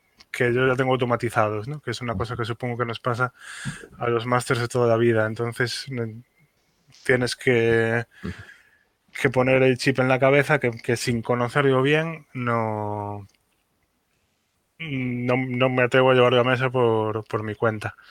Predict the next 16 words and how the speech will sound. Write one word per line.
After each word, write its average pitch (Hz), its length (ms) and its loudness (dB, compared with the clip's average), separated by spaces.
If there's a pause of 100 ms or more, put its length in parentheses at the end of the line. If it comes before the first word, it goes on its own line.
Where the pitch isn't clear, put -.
(580)
Pero, 107 680 4
pero 120 140 6
vamos, 117 200 4
tampoco 113 340 -2
soy. 113 160 2
De 117 160 2
hecho, - 160 -2
estoy 123 220 6
ahora, 113 840 4 (680)
eh, 110 480 6
jugando 117 460 2
una 113 560 0
por 117 180 -2
Telegram 127 880 4
de, 113 300 0
con 110 500 -6